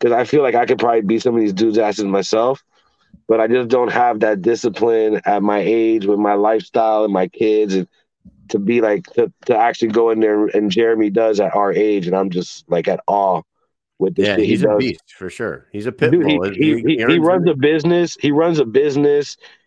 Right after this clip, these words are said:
Speaker 1: He's from South fucking Africa. Came to America by himself. He, you know, he's a real dude, bro. And then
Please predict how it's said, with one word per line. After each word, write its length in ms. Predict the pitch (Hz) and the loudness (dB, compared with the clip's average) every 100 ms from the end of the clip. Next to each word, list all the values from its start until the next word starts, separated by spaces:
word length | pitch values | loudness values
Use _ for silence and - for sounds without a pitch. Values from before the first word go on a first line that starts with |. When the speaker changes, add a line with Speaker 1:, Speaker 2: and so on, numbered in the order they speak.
| _ _ | _ _
Speaker 1:
He's 160 | 131 117 | -4 0
from 160 | 131 | -2
South 320 | - 139 147 | 0 0 0
fucking 340 | - 160 143 113 | -2 -2 0 2
Africa. 460 | 123 131 143 127 | 2 2 2 0
Came 240 | 110 135 131 | 0 0 2
to 80 | 131 | 2
America 440 | 113 120 131 123 | 2 2 2 0
by 140 | 120 | 0
himself. 600 | 113 107 - 127 131 117 - _ _ _ _ - | 0 -2 -2 0 0 -2 -8 _ _ _ _ -4
He, 140 | 120 - | -4 -2
you 140 | 127 120 | -2 0
know, 160 | 107 | 0
he's 220 | 101 135 | 0 0
a 80 | 147 | 0
real 240 | 127 143 131 | 2 0 2
dude, 300 | 131 151 110 | 0 0 0
bro. 160 | 120 | 0
And 100 | 113 | 2
then 220 | 113 113 | 0 0